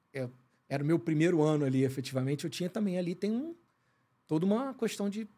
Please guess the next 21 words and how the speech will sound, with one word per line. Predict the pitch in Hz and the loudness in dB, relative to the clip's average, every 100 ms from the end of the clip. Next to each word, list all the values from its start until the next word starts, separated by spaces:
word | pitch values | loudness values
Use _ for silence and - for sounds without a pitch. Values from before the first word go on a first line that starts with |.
| _ | _
se | - - | -14 -4
aprender. | 208 359 294 214 135 | -2 0 4 4 2
E | 107 | -2
eu, | 120 131 _ _ _ _ | -10 -16 _ _ _ _
eu | 135 | -6
aprendi | 135 196 180 | 0 0 4
muito | 202 190 208 180 | 4 4 4 0
ali | 156 | -2
naquele | 147 165 156 | -2 -2 -2
ano, | 175 | -2
e | 180 | -2
uma | 190 | -2
das | 196 | -4
coisas | - 190 | -4 -6
que | - | -6
eu | |
aprendi | 196 196 170 | -6 -6 -6
foi | 185 262 208 | -8 -4 -4
isso | 196 220 | -4 -4
aí, | 151 | -4
essa, | 135 143 | -4 -6